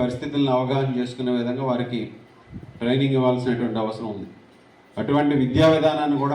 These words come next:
మనందరం కూడా తీసుకురావాల్సినటువంటి అవసరం ఉంది. ఈరోజు గౌరవ ముఖ్యమంత్రి శ్రీ నారా చంద్రబాబు నాయుడు గారు, పవన్ కళ్యాణ్ గారు, మోడీ గారి సహకారంతో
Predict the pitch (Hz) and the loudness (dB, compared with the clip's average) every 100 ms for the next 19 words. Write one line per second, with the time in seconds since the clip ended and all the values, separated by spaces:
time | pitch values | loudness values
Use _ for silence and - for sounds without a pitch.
0 | 139 131 131 135 135 135 131 123 123 123 | 0 0 0 -2 -4 -4 -6 -8 -6 -4
1 | 120 113 123 120 117 113 110 110 123 123 | -4 -6 -8 -8 -8 -8 -10 -8 -4 -4
2 | - - - - - - - 110 127 139 | -6 -10 -14 -20 -20 -20 -10 0 2 2
3 | 131 135 143 143 135 139 143 139 135 131 | 4 4 4 4 2 2 2 2 0 0
4 | 127 123 131 135 127 127 127 127 123 123 | 0 2 0 0 0 0 0 0 0 0
5 | 123 120 120 135 - - - - - 113 | 0 0 0 -2 -6 -16 -20 -20 -6 0
6 | 127 139 139 131 131 131 127 127 143 - | 2 4 4 4 4 2 2 2 -2 -4
7 | 120 123 135 135 131 127 123 127 131 127 | 0 2 4 4 2 0 0 0 0 -2
8 | 127 | -2